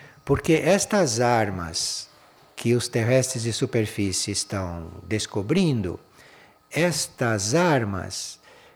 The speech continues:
elas poderiam realmente destruir um indivíduo. Mas, na realidade, podem destruir só o corpo,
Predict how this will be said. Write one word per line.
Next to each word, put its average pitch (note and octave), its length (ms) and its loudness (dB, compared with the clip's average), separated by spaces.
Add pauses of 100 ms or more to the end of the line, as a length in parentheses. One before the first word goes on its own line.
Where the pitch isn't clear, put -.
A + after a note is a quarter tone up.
elas E3+ 420 2
poderiam D3 960 4
realmente C#3+ 800 2
destruir G3 920 4
um A2+ 100 2
indivíduo. F#2+ 720 -4 (1400)
Mas, G3+ 220 2
na G#3+ 140 6
realidade, B2+ 1040 4 (500)
podem F#3+ 360 4
destruir D#3+ 500 2
só A3 320 2
o B3 40 0
corpo, D#3 760 2